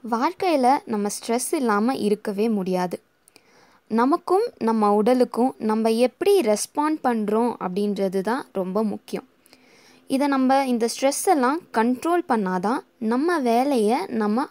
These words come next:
ஒழுங்கா பெர்ஃபார்ம் பண்ணவும் overall-ஆ நம்ம ஹெல்த்தை இம்ப்ரூவ்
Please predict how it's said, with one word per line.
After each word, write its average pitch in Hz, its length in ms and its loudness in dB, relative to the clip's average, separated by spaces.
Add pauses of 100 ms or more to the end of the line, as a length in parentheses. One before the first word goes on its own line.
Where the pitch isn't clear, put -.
ஒழுங்கா 233 420 0 (140)
பெர்ஃபார்ம் 247 500 -2
பண்ணவும் 190 400 -2 (480)
overall-ஆ 320 720 4
நம்ம 226 460 0
ஹெல்த்தை 269 600 0
இம்ப்ரூவ் 247 440 0